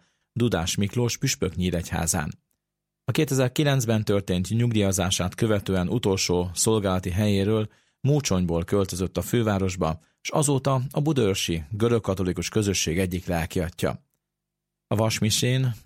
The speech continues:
Orosz Atanáz megyéspüspök is részt vett. Az ünnepi szónok Szabó Mihály volt, aki jól ismeri a helyi közösséget, mert a szomszédos Érdről ment nyugdíjba,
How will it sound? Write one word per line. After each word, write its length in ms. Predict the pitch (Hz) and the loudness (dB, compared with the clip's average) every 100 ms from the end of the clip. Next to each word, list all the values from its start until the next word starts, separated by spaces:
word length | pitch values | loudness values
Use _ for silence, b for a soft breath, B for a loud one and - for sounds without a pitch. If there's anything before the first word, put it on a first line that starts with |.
| - | -2
Orosz 380 | 135 107 - - | 2 2 0 0
Atanáz 540 | 120 - 95 90 90 | -2 2 2 2 2
megyéspüspök 720 | 104 107 98 - 90 - 85 | 2 2 2 2 -2 -2 -2
is 180 | 80 - | -2 0
részt 280 | 95 92 - | 0 0 0
vett. 300 | 73 - - _ _ _ _ | -2 -4 -16 _ _ _ _
Az 120 | 127 | 0
ünnepi 340 | 160 143 131 123 | 2 2 2 0
szónok 420 | - 135 120 - | 2 0 0 0
Szabó 340 | 95 92 87 | 2 2 2
Mihály 360 | 92 104 95 90 | 2 4 4 2
volt, 340 | 92 87 - - | 2 0 -2 -2
aki 260 | 127 123 | 0 2
jól 180 | 135 151 | 2 2
ismeri 420 | 117 - 95 90 87 | 0 0 0 0 -2
a 80 | 92 | 0
helyi 200 | 101 101 | 2 2
közösséget, 720 | 104 110 101 - 95 92 85 b b b _ - | 0 0 0 0 0 0 -2 b b b _ -2
mert 160 | 127 | 0
a 60 | 139 | 2
szomszédos 580 | 165 156 - 104 90 - | 2 2 0 0 0 0
Érdről 540 | 123 107 98 92 87 | 2 0 2 0 2
ment 220 | 87 85 | 0 0
nyugdíjba, 540 | 104 104 92 87 85 | 0 0 0 0 0